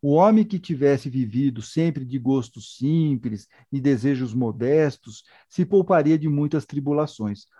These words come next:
O mesmo acontece ao espírito. Os sofrimentos que ele enfrenta", e aí nós estamos vendo a questão aí do André Luiz, né?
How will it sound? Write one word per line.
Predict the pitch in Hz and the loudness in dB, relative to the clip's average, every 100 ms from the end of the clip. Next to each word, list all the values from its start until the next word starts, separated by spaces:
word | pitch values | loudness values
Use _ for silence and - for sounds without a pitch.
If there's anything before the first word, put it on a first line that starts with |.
| _ - | _ -2
O | 175 | 2
mesmo | 165 170 165 | 4 4 2
acontece | 175 180 147 147 143 | 0 -2 0 0 0
ao | 165 | -2
espírito. | 170 - 123 117 107 - _ _ _ - | -4 -4 -4 -2 -4 -12 _ _ _ -10
Os | 147 | 0
sofrimentos | 202 180 175 156 196 254 - | 2 2 2 4 4 2 0
que | 214 | -2
ele | 196 | 2
enfrenta", | 170 127 - 147 226 254 - 101 - _ _ | 0 -2 -2 2 4 2 0 -4 -4 _ _
e | 107 | 0
aí | 107 | 2
nós | 110 | 2
estamos | 113 104 | 0 0
vendo | 107 | 0
a | 101 | 0
questão | 101 - 101 | -4 -4 -4
aí | 101 | -4
do | 101 | -4
André | 101 101 | -4 -4
Luiz, | 107 127 214 | 0 2 2
né? | - | 0